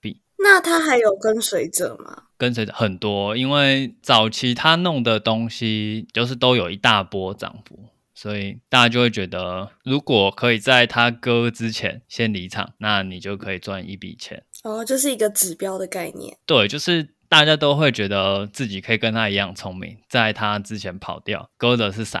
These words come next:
Speaker 1: 户，就想跟着孙哥一起去割的那个概念。
Speaker 2: 哦，懂。
Speaker 1: 好，这周为什么会提到他？因为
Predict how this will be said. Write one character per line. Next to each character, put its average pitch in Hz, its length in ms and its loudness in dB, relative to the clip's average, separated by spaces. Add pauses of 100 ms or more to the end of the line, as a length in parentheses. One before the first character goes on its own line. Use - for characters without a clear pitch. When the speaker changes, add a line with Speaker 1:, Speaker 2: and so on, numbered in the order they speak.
Speaker 1:
户， 101 220 -10
就 123 120 -2
想 98 300 -2
跟 113 180 0
着 101 300 -4
孙 113 240 -2
哥 110 180 -2
一 104 40 -6
起 95 80 -12
去 107 120 -10
割 98 300 -6
的 87 120 -12
那 95 100 -8
个 87 80 -12
概 85 220 -8
念。 - 260 -18
Speaker 2:
哦， 294 680 -12
懂。 - 300 -14
Speaker 1:
好， - 300 -16
这 185 120 0
周 147 220 2
为 147 80 2
什 127 100 -4
么 101 60 -6
会 123 80 -4
提 110 140 -6
到 110 100 0
他？ 104 260 -4
因 120 140 -2
为 127 180 0